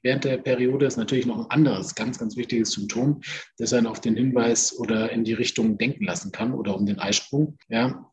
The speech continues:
ähm, genau, wo man dann zumindest mal dran denken muss, ne?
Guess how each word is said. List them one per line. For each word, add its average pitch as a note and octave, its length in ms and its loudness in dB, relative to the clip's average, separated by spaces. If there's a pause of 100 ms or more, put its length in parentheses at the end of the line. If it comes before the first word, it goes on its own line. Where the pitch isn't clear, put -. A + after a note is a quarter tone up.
ähm, A2+ 680 0 (640)
genau, - 280 0 (120)
wo G2+ 100 -2
man A2+ 140 4
dann G#2 120 4
zumindest B2 380 4
mal A#2 300 4
dran A2 200 2
denken B2 400 2
muss, - 260 -14
ne? C#3 280 2